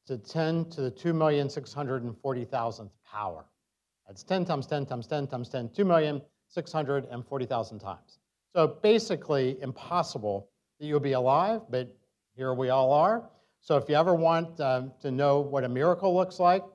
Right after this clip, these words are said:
look in the mirror, because that is you. And, but we don't oftentimes see that. I don't know if you guys have ever heard the greeting namaste. Have you guys ever done that, yoga? Do, do you know what that translates to? At least in Hindu,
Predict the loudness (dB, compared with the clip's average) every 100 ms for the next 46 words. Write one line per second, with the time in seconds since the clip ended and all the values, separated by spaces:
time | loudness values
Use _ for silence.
0 | _ _ _ _ -10 -8 -6 -8 -12 -18
1 | _ _ _ _ _ -10 -6 -4 -4 -6
2 | -12 -16 _ _ _ _ _ _ _ _
3 | -8 -6 -8 -2 0 2 4 2 2 0
4 | 0 -2 -6 -6 -6 -8 -4 0 2 2
5 | 0 -4 _ _ _ _ _ _ _ 0
6 | 4 4 2 4 4 4 2 2 2 2
7 | 2 4 2 -4 -20 _ _ _ -6 -4
8 | -4 -4 0 2 2 2 0 0 0 0
9 | -2 -2 -2 -2 -8 _ _ _ _ _
10 | -4 -4 -2 -4 -2 -2 -4 -4 -2 0
11 | 0 -2 -2 -10 -10 -8 -2 0 2 0
12 | -4 -6 -8 -6 -4 -4 -4 -10 -8 -4
13 | -4 -4 _ _ _ _ _ -6 -6 -4
14 | -8 -8 -4 0 2 2 0 -2